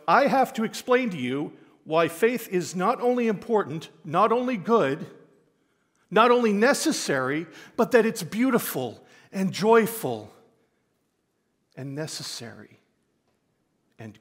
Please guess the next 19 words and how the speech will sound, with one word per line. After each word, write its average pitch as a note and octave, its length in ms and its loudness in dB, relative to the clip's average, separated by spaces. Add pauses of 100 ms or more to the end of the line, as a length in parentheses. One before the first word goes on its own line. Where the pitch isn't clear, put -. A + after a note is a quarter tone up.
(160)
good. A#2+ 260 -14 (4000)
You C#3 60 -16
see, F#3 140 -8
the D#3+ 60 -6
fact F#3+ 340 -6
is D3 180 -8
we D3 120 -6
all D3+ 140 -6
have A2+ 180 -14
faith. - 400 -20 (1500)
We B2+ 120 -12
all C#3 480 -8 (120)
have G#2 200 -20 (120)
faith. - 440 -20 (1120)
Every C#3+ 260 -8
last D3 380 -8
one C#3 180 -12
of A2 120 -14
us. - 320 -20